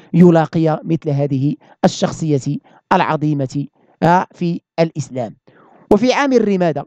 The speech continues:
وهو عام، العام الذي أصيب فيه المسلمون بالقحط والجوع، وعام أصيب فيه بالطاعون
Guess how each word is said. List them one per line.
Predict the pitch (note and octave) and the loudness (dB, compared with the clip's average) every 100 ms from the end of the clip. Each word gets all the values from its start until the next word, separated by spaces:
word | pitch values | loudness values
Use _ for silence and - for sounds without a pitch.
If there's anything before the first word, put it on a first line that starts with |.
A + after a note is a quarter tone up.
| - | -4
وهو | D#3+ D3+ | 0 2
عام، | D#3+ F#3 E3+ D#3 - - | 2 2 2 -2 -4 -4
العام | D#3+ C#3+ F3+ | 0 2 2
الذي | D#3+ D#3 | 0 -2
أصيب | E3+ - F3+ D#3 | -2 -2 -2 -2
فيه | F3+ D3 | 0 0
المسلمون | D3 C#3 D#3 D3+ C3 | 0 -2 0 0 0
بالقحط | C3 - D#3 D3 | -2 -2 -2 -2
والجوع، | C3+ B2 A#2+ F3 C#3+ C#3+ - _ - | -2 0 4 4 4 -2 -10 _ -2
وعام | E3 D#3 F3+ E3 | 0 2 2 0
أصيب | G3 E3+ F3+ D#3 | -4 -4 -2 -2
فيه | D3 E3+ C#3 | -2 0 0
بالطاعون | D#3 - D#3+ C#3 F3 | 0 0 2 4 2